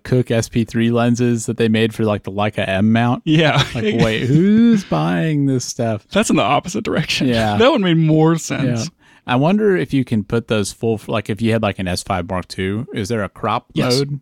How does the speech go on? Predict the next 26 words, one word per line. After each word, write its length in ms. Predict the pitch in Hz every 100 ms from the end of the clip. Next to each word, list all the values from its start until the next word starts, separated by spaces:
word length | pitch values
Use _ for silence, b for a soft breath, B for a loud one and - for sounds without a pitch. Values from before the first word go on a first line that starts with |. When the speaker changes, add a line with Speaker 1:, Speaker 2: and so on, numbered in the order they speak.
| -
Speaker 2:
Yeah, 180 | -
you, 220 | 190 151 165
you 160 | 175 175
can 240 | - 139
shoot 160 | 123 139
in 60 | 143
crop 200 | 131 -
mode. 300 | - - -
Speaker 1:
So 100 | 101
maybe 260 | 98 107
Speaker 2:
Mm-hmm. 80 | 131
Speaker 1:
that's 240 | 131 127 139
what 100 | 143
it's 140 | 135
for, 280 | - 151 143
but 120 | 110
that, 260 | 110 113 - -
like, 300 | 123 120 135
why 160 | 123
would 160 | 135 131
you 80 | 131
wanna 180 | 131 113
shoot 200 | 123 123
in 80 | 101
crop 340 | 117 127 143
mode? 400 | 104 92 90 95